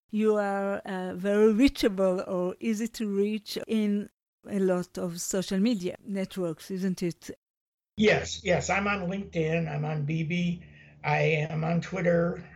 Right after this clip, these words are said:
Speaker 2: and I'm on, uh, Facebook.
Speaker 1: As usual, we will put all these links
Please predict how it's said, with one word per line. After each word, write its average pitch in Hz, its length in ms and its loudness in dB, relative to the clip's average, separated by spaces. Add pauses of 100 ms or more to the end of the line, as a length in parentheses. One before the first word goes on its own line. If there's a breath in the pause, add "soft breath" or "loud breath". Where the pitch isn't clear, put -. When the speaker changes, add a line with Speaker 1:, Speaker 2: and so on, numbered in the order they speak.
Speaker 2:
and 165 280 0
I'm 175 220 2
on, 175 340 4
uh, 165 320 2
Facebook. - 460 -4 (600)
Speaker 1:
As 202 280 -4
usual, 220 540 2
we 214 160 2
will 226 140 -2
put - 340 -10
all 247 260 -2
these 208 680 -6
links 202 560 -2